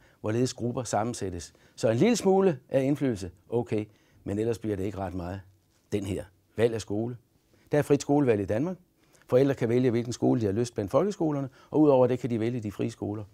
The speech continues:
Så her har vi altså toppen af demokratiet, kan man sige. Men måske er det i virkeligheden således, at demokrati i mest, i størst mulig omfang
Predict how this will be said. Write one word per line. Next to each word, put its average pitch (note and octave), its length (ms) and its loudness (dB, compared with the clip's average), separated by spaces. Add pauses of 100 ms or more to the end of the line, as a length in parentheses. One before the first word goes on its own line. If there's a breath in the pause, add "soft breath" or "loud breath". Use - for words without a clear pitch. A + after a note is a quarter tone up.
(400 soft breath)
Så A2 140 -4
her A#2+ 300 0 (120)
har A#2+ 180 2
vi A#2 120 -2
altså F#2+ 300 -6 (120)
toppen - 320 -4 (280 soft breath)
af E2 140 -8
demokratiet, F#2+ 580 -4
kan C#3+ 120 -4
man B2 120 -4
sige. A#2 240 -8 (480 loud breath)
Men A#2+ 340 2 (200)
måske F#3 380 0
er E3+ 80 8
det E3 120 4
i - 20 6
virkeligheden C#3 520 0
således, A#2+ 640 -6 (580 soft breath)
at - 240 -8 (120)
demokrati A2 720 -4 (440 soft breath)
i A#2 100 -2
mest, A#2+ 520 -2
i G2 300 -6
størst C3+ 340 0
mulig B2+ 300 0
omfang A2 420 -4